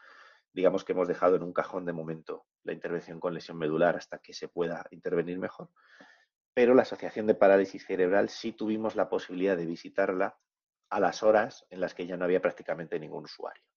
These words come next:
¿vale? Por el tema covid. Tened en cuenta que estas personas, eh, pasar mucho tiempo en una silla de ruedas también te afecta al funcionamiento del cuerpo, a, a, al funcionamiento habitual. Entonces, son personas que muchas veces tienen problemas respiratorios.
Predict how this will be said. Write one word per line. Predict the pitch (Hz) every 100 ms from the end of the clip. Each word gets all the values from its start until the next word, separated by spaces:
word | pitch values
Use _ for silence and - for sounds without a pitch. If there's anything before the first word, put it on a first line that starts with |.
| _
¿vale? | 78 73 -
Por | 82
el |
tema | 87 76 -
covid. | - 52 _
Tened | 76 -
en | 78
cuenta | 90 87 -
que | 87
estas | - 92
personas, | - 85 101 95 104 - _ _ - _ _ _ _ _ _
eh, | -
pasar | - 87 - 110
mucho | 113 113 90
tiempo | 90 85 82
en |
una | 82 82
silla | 85 80
de | 80
ruedas | 90 95 101 - _ _ _ _ -
también | 80 78 78
te |
afecta | 87 - - - - _ _ _ -
al | 90
funcionamiento | - 82 85 80 82 87
del | 80 -
cuerpo, | 92 82 76 73 _ -
a, | 78 73 71 62 82 80 76 73
a, | 73 -
al | - 82
funcionamiento | 82 - 78 85 95
habitual. | 95 92 82 95 80
Entonces, | - - -
son | 87
personas | 92 - 92
que | -
muchas | 82 87 95
veces | 95 101 -
tienen | 92 95
problemas | 87 80 85 87
respiratorios. | 82 85 76 - 82 69 -